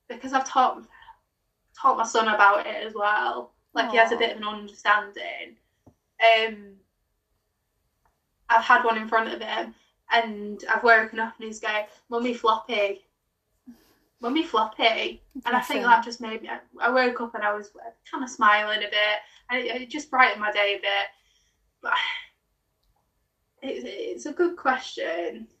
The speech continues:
Speaker 1: But I, I, I would say a, a low of epilepsy is the lack of education.
Speaker 2: Definitely. Not many people actually know what it is or even have a s-, understanding of it.
Speaker 1: Yeah, and I would say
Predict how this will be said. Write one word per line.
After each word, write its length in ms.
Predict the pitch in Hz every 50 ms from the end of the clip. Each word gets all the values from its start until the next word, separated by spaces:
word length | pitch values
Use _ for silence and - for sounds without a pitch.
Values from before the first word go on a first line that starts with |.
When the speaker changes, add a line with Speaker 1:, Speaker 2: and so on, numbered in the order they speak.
| _ _ _ _ _ _ _ _ _ _ _ _ _ _ _ _ _ _ _ _ _ _ _ _ _ _ _ _ _ _
Speaker 1:
But 180 | 254 240 - 226
I, 340 | 226 - 262 240 233 240
I, 20 | 247 - 247 269
I 20 |
would 180 | 302 320 269 -
say 320 | - - 302 277 269 254
a, 240 | - - 190 185 - - - - -
a 40 | 240
low 400 | 269 269 254 254 240 226 220 214
of 220 | 214 - 208 -
epilepsy 500 | 214 214 - - 214 214 - - 220 214
is 140 | 214 208 -
the 80 | 220
lack 260 | 226 226 233 226 - -
of 80 | -
education. 920 | 226 208 208 - - - 226 208 202 196 - - - 196 202 208 - - _ _ _ _ _ _ _ _ _ _ _ _ _ 254 -
Speaker 2:
Definitely. 680 | 247 233 226 - - 214 190 185 202 202 202 202 208 -
Not 220 | 220 240 269 269 -
many 200 | 294 285 294 285
people 400 | - 285 254 - 247 240 220 - -
actually 360 | 226 - - - - 226 214
know 200 | 202 202 208 214
what 180 | 214 214 214
it 120 | 208 196 -
is 280 | 196 196 208 214 220
or 120 | 233 214 208
even 200 | - 220 214 233
have 160 | 226 220 202
a 20 | 208
s-, 180 | 202 - - _ -
understanding 640 | 214 214 202 196 - - 190 196 190 208 226 226
of 120 | 220 220 -
it. 160 | 226 220 - _ _ _ _ _ _ _ _ _ _ _ _ _
Speaker 1:
Yeah, 480 | 247 240 247 233 214 214 214 214 202 - - - - -
and 140 | 233 233 240
I 80 | 240
would 240 | 240 247 247 247 -
say 520 | - - - 254 233 233 220 214 220 220